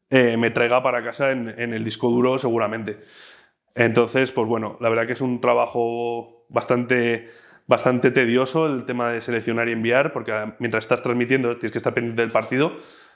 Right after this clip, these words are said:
Pero bueno, yo creo que con este equipo podremos, eh, desarrollar muy bien el trabajo de la cobertura del Mundial y, y bueno, y esperemos que, que traigamos buenas fotos de este, de este, de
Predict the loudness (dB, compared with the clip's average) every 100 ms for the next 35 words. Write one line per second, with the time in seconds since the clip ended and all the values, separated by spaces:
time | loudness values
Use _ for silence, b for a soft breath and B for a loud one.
0 | _ 2 4 4 2 2 2 2 2 2
1 | 2 0 -2 -4 -4 -4 0 0 0 0
2 | 0 -2 -6 -6 -2 -2 -2 -8 -8 -2
3 | 0 2 -2 -4 -10 _ _ -4 0 2
4 | 2 0 -2 -2 -2 0 0 0 2 0
5 | 0 -4 -6 -2 0 0 B B B B
6 | B 2 2 2 2 2 2 -2 -6 -12
7 | -6 -6 -6 -12 _ -4 -4 -4 -2 0
8 | 0 -2 0 0 -2 -6 b b b b
9 | 0 2 4 2 0 0 -2 -4 -4 -4
10 | -4 -6 -8 -6 -6 0 2 2 2 -4
11 | -12